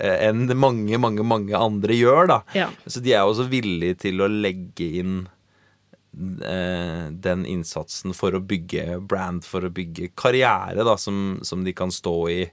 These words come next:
Speaker 1: forhåpentligvis for de sikkert, da, livet ut.
Speaker 2: Mm.
Speaker 1: Eh, så, man får jo ofte også kanskje litt den tilbake at, ja, men de har bare,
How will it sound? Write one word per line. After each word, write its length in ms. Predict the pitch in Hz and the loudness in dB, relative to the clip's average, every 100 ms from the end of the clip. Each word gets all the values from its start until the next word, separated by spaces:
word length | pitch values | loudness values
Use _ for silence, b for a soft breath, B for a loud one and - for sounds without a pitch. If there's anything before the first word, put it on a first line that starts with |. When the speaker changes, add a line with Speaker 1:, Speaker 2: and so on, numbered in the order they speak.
| b b b b - - | b b b b -20 -10
Speaker 1:
forhåpentligvis 640 | - 90 90 87 90 87 | -2 -2 -2 -6 -6 -6
for 120 | 98 | -4
de 80 | 95 | -4
sikkert, 260 | 92 98 156 | -4 -6 -2
da, 120 | 110 | -2
livet 420 | 98 87 90 98 | -2 -6 -6 -6
ut. 380 | 120 151 _ - - | -4 -4 _ -18 -4
Speaker 2:
Mm. 280 | 214 175 180 _ _ _ _ - | -2 -2 -8 _ _ _ _ -6
Speaker 1:
Eh, 280 | 98 95 92 | -4 -2 -2
så, 260 | - 90 - - - 65 - 67 101 92 - | 2 2 2 -4 -14 -14 -12 -10 -8 -8 -6
man 180 | 127 135 | 2 2
får 220 | - 117 | 4 6
jo 80 | 143 | 6
ofte 320 | 139 - 110 | 4 0 0
også 220 | 101 95 - | 4 2 2
kanskje 300 | 98 - 98 | -2 0 -4
litt 120 | 90 | -2
den 260 | 87 85 85 | -2 -2 -4
tilbake 440 | - 87 76 - | -6 -6 -6 -6
at, 40 | 73 | -6
ja, 160 | 80 82 | -4 -4
men 180 | 85 85 | -4 -4
de 80 | 85 | -4
har 120 | 82 | -4
bare, 320 | 85 78 | -4 -6